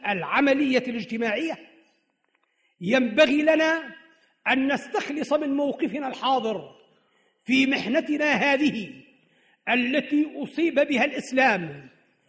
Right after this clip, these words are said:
في بقعة من أعز بقاع الوطن الإسلامي،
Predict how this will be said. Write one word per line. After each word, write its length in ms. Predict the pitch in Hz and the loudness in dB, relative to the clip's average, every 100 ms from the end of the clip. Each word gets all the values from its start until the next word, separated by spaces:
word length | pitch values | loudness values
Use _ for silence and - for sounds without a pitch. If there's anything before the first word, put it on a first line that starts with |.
| _ _ _ _ | _ _ _ _
في 160 | 226 208 | -4 -4
بقعة 720 | 156 302 - 269 285 294 277 | -4 -6 -4 -2 -2 -2 -4
من 420 | 269 240 302 277 | -2 -2 -2 -2
أعز 720 | - 262 208 269 262 175 302 | 0 0 0 -2 -2 -4 -6
بقاع 720 | 302 269 285 - 302 302 277 | -4 -2 -2 2 4 6 4
الوطن 440 | 294 226 294 277 | 0 2 0 0
الإسلامي، 760 | 285 247 - 254 285 269 151 | -6 -8 -6 0 2 0 -4